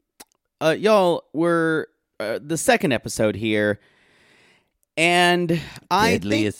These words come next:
Speaker 1: think,
Speaker 2: snatch.
Speaker 1: I think we're gonna be, the n-, next week has the title, Muff is in the <laughs> title. I think everything is just gonna be some type of epithet for vagina.
Speaker 2: Well, they're probably
Speaker 1: <laughs>
Speaker 2: all things Rachel says. And if
Speaker 1: Yes.
Speaker 2: Rachel's gonna do an ep-,
Speaker 1: Yes.
Speaker 2: it's gonna be snatch related. It's gonna be in
Speaker 1: Yes. <laughs>
Speaker 2: her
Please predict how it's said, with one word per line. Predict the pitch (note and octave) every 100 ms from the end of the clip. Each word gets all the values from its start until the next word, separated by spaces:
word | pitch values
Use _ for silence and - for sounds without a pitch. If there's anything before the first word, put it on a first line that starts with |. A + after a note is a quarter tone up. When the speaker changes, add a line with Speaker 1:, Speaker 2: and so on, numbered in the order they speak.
| -
Speaker 1:
think, | D2+
Speaker 2:
snatch. | C#2+
Speaker 1:
I | F#3+
think | B3 D#4+ F#4
we're | A4+
gonna | G4 D#4+
be, | C#4+ A3+ E3+
the | F#3+
n-, | F#3 -
next | G3+ B3+ - -
week | F3 G3+ -
has | G3 -
the | E3
title, | - F3 E3+ D3+ C#3 -
Muff | - D3+ F3+ A#2+ -
is | - B2+
in | C3+
the | A#2+
<laughs> | -
title. | G#3 F#3+ - B3
I | - -
think | B3+ D#4+ -
everything | A3 D4 D#4 C#4+ C4
is | G3
just | - G#3+ -
gonna | G3+
be | - F3+ F#3 - - - - -
some | - F#3+ F#3
type | G3
of | F3+
epithet | E3 F3 F#3 F3 D#3+ -
for | - D3+
vagina. | C3 A2+ D#3 D#3 F#2
Speaker 2:
Well, | D3
they're | E3
probably | G#3 F3+ F3+ G3 G3+
Speaker 1:
<laughs> |
Speaker 2:
all | D3 C#3
things | - C3 A#2
Rachel | G#2 G2+ - F#2+
says. | - D2+ C2 -
And | C3
if | B2+
Speaker 1:
Yes. | C3+ F3
Speaker 2:
Rachel's | F3 G3+ F3 -
gonna | E3+
do | C#3 C3+
an |
ep-, | B2+ A2
Speaker 1:
Yes. | C3+
Speaker 2:
it's | C3 -
gonna | E3+ F3
be | D#3 C#3+
snatch | A#2+ - C#3 B2 A#2 -
related. | A#2 G#2 F2+ E2+ D2+ -
It's | C#3 C3+
gonna | F3+
be | E3+ F3+
in | D3
Speaker 1:
Yes. |
<laughs> | C3
Speaker 2:
her | C#3+